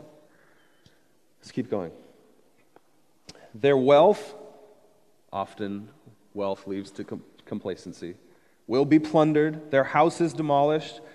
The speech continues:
They will build houses but not live in them. They will plant vineyards but not drink the wine."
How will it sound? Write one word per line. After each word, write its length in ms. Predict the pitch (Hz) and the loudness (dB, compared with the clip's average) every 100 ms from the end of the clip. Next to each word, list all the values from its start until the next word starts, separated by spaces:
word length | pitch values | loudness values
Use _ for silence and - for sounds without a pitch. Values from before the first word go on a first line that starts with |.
| _ | _
They 100 | 135 | 0
will 160 | 143 147 | 2 2
build 360 | 123 151 170 165 | 2 2 2 2
houses 420 | 156 156 165 151 | 0 0 -2 -4
but 160 | 139 | -2
not 240 | 135 151 101 | 0 0 0
live 240 | 143 151 | -2 0
in 100 | 143 | -2
them. 320 | 123 120 123 135 - - - | -2 -4 -4 -10 -20 -20 -4
They 100 | 127 | -2
will 140 | 120 | -2
plant 380 | 127 151 151 117 | -4 -2 -2 -2
vineyards 480 | 127 131 120 120 - | -2 -2 -2 -6 -6
but 160 | 120 | -4
not 280 | 120 123 110 | -2 -4 -6
drink 380 | 110 120 107 - _ - | -8 -8 -8 -14 _ -18
the 120 | 104 | -12
wine." 440 | 104 92 71 82 | -8 -10 -12 -20